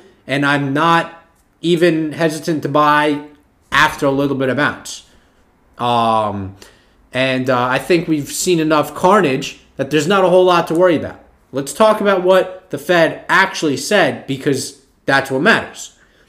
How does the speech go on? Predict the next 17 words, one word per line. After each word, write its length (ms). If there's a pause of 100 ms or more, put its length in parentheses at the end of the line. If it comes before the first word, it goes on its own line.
(760)
Powell 800 (320)
has 220
made 300
his 220
focus 840
quite 360
clear, 380 (200)
and 240
he 100
says, 460 (360)
"We 160
need 200
another 260
long 240
expansion." 640 (1200)
Hawkish, 840 (320)
dovish, 720